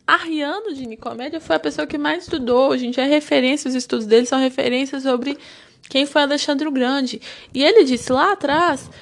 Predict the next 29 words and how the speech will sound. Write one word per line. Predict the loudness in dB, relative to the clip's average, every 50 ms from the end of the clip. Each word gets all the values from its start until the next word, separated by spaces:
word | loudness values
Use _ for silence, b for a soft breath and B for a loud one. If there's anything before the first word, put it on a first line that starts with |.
| B B -4
que | -2 -2
Hefestião | -2 0 0 0 0 2 4 4 4 4 4
foi | 4 2 2
a | 2
pessoa | 0 -2 -2 0 0 0 0
que | 0 0
Alexandre | 0 0 0 -2 -2 -4 -4 -2 -2
mais | 0 0 0 0 0
amou | 0 -2 -2 -2 -2
na | -2 -2 0
vida. | 0 0 -2 -2 -4 -6 -10 -12 -16 _ _ _ _ _ B B B B B B B B B 0
E | 4
você | 4 4 6 6 4 4
vê | 4 2
que | 0 0
lá | 0 0
atrás | 0 2 2 2 2 2 0
não | -4
era | -6 -4
muito | -4 -4 -6 -8 -2
polêmico | 0 2 2 4 2 0 -4 -8 -8 -8 -8
isso | -6 -6 -8 -10 -8
de | -6 -4 -2 0 0 0 -2 -4 -6 _ _ _ _ _ _ -20 _ _ -8 -4
amar | -2 -2 -2 -2 -4 -4
um | 0 2 4
homem, | 4 6 6 4 4 2 2
tava | 2 2 2 2 2 0
tudo | -2 -4 -4 -2 -2 0
bem, | 2 2 2 2 2 0 -2 -4